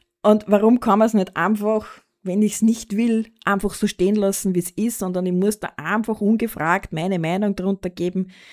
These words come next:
Also es hat ja keiner gesagt, dass mir die folgen müssen. Die müssen weder meine Beiträge, meine Bilder toll finden, noch sonst irgendwas. Ich hab noch einen zweiten Beitrag,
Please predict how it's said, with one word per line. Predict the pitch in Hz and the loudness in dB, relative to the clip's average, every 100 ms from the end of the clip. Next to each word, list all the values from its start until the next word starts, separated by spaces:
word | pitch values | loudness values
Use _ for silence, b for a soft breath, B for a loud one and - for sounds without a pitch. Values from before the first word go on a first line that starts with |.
| B | B
Also | - 180 | -4 0
es | 190 | 0
hat | 196 | 2
ja | 220 | 0
keiner | 214 180 202 | 0 0 0
gesagt, | 202 208 - | 0 -4 -2
dass | 196 | 0
mir | 196 | 2
die | 190 | 0
folgen | 185 190 226 247 | 0 2 2 2
müssen. | 247 233 233 214 | 2 0 -2 0
Die | |
müssen | 202 226 220 185 | 0 0 -2 -2
weder | 190 220 | 0 2
meine | 202 185 | 0 -2
Beiträge, | 185 170 196 220 208 | -4 -4 0 -2 -2
meine | 190 180 180 | -2 -2 -2
Bilder | 185 226 247 247 | 0 2 2 2
toll | 180 208 | 2 2
finden, | - 196 208 208 208 B B B | 0 -2 0 0 -2 B B B
noch | - 180 | -2 0
sonst | 180 165 160 - | 0 -2 -4 -6
irgendwas. | 151 147 - - - | -6 -6 -10 -12 -8
Ich | 196 | -2
hab | 190 208 - | -2 -4 -4
noch | 180 226 - | -4 -4 -4
einen | 190 | -6
zweiten | - 165 196 - 190 | -4 -2 -2 0 0
Beitrag, | - 151 - - 240 247 | 0 -2 -2 0 0 0